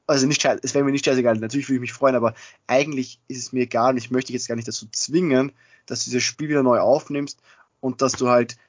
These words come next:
die neuen Produkte kaufst und wieder voll drin bist. Wie gesagt, natürlich würde ich mich freuen, wenn's passiert, aber ganz ehrlich, Herst, wenn man einfach einmal im Monat oder vielleicht nur alle zwei, also,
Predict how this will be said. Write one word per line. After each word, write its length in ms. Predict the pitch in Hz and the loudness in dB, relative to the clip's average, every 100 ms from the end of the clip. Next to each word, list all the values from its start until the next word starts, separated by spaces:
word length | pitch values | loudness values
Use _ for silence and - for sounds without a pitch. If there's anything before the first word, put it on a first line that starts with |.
| _ | _
die 80 | 127 | 0
neuen 220 | 127 127 | 4 4
Produkte 360 | 117 135 160 160 | 0 -6 -6 -4
kaufst 220 | 147 131 | -4 -4
und 80 | 131 | -2
wieder 160 | 135 | -2
voll 200 | - 135 131 | 2 0 0
drin 220 | 139 120 | -2 -2
bist. 200 | 101 - _ _ _ _ | -4 -10 _ _ _ _
Wie 80 | 156 | -4
gesagt, 200 | 143 127 _ - | -4 -4 _ -8
natürlich 480 | 143 - 170 156 143 | -6 0 0 2 4
würde 120 | 139 | 2
ich 100 | 127 | 2
mich 160 | 123 | -4
freuen, 340 | - 135 143 131 | 0 4 4 4
wenn's 160 | 120 | -2
passiert, 460 | 120 113 - 131 - | -6 -6 -2 -2 -2
aber 180 | 127 123 | -4 -2
ganz 160 | 143 143 | -2 -4
ehrlich, 260 | 143 - _ _ _ | -6 -8 _ _ _
Herst, 280 | 175 170 - - | -8 -8 -12 -6
wenn 100 | 139 | -4
man 100 | 151 | -4
einfach 160 | 147 - | -6 -4
einmal 480 | 156 196 185 175 - | -2 0 0 0 -4
im 160 | 151 | -10
Monat 440 | 151 156 147 110 - | -6 -4 -2 -4 -10
oder 120 | 127 135 | -14 -8
vielleicht 280 | 160 156 | -8 -6
nur 140 | 156 - | -8 -6
alle 220 | - 156 151 - _ _ | -4 -2 -2 -4 _ _
zwei, 400 | - - 139 147 | -6 -2 0 0
also, 260 | 151 147 | -2 -4